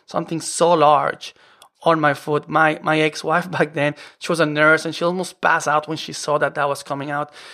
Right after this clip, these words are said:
And one of the things I realized, like, "Oh my God, I was, I was performing, I was diving, I was working with s-, that in my body, ignoring the symptoms." And I think as men,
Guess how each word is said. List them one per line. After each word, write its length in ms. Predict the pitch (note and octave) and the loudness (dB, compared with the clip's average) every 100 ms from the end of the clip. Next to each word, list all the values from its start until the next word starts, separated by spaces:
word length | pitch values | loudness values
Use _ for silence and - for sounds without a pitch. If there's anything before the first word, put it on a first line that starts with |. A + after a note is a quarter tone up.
| - - | -20 -6
And 80 | F3+ | 2
one 100 | B3 | 2
of 60 | |
the 60 | B3+ | 4
things 180 | F#3+ F3+ | 0 0
I 60 | |
realized, 400 | F3 E3+ D#3+ D#3+ | 2 4 4 4
like, 180 | D#3 D3+ | 2 0
"Oh 60 | F#3 | -2
my 100 | F3+ | 0
God, 180 | F#3 - | 0 0
I 80 | E3 | 0
was, 240 | F#3 F3+ - _ _ _ _ - | 0 -4 -10 _ _ _ _ -2
I 60 | |
was 260 | F#3 F#3 F#3 - _ - | 0 0 -2 -14 _ -2
performing, 680 | G3+ F#3 G#3 A3+ D4 F3+ E3 | 0 0 0 0 0 0 0
I 60 | |
was 220 | E3 E3 E3 | 2 0 -2
diving, 600 | D#3 D3+ F3+ A3+ E3 D#3 | -2 0 2 2 0 0
I 80 | D#3 | 0
was 200 | D#3 D3+ | -2 -6
working 580 | C#3+ D#3+ G3 G3+ F3+ | 0 2 2 0 -4
with 160 | E3 D#3+ | -4 -8
s-, 120 | - | -12
that 360 | E3+ D#3+ D#3 E3 | -6 -2 -2 -2
in 160 | F#3 F3 | -2 2
my 180 | E3 | 2
body, 520 | D3 C#3 C#3 D#3+ D3+ D#3 - _ _ | 2 2 2 2 -4 -10 -20 _ _
ignoring 800 | F#3+ E3 E3+ D#3 D#3 D#3 D#3 D#3 | -6 -4 -4 2 4 6 4 2
the 100 | D3 | 0
symptoms." 600 | C3 - D3 C#3+ C#3+ - - | -4 -4 -6 -6 -10 -12 -4
And 140 | D#3+ | -2
I 60 | D#3 | 0
think 360 | F3+ F#3+ F#3+ - - _ - | 2 0 0 -10 -20 _ -4
as 220 | D#3+ D#3 | -2 -2
men, 520 | D3+ D#3 D#3+ D#3 C#3+ | -2 2 2 2 -2